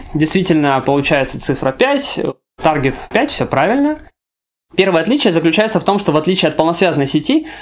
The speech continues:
которая видела картинку как один вектор длинный, мы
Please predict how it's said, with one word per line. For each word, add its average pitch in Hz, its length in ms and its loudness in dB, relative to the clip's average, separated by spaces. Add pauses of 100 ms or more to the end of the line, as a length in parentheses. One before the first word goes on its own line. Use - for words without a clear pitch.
которая 165 360 2
видела 175 320 2
картинку 165 460 2
как 165 160 0
один 160 240 2
вектор 151 360 0
длинный, 131 460 0 (380)
мы 240 420 2